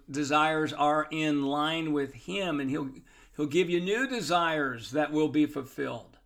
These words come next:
Or the second one is, "Delight yourself in the Lord, and he will give you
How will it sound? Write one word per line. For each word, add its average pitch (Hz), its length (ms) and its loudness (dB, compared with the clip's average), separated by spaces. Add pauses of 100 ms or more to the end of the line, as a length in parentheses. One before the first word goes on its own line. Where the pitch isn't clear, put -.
(800)
Or 143 560 4 (160)
the 127 100 -6
second 156 440 0
one 143 160 0
is, 135 100 -2
"Delight 143 440 2
yourself 143 560 0
in 143 140 0
the 135 80 -2
Lord, 143 600 0 (500)
and 143 220 2
he 170 360 0
will 151 200 0
give 143 300 0
you 135 380 2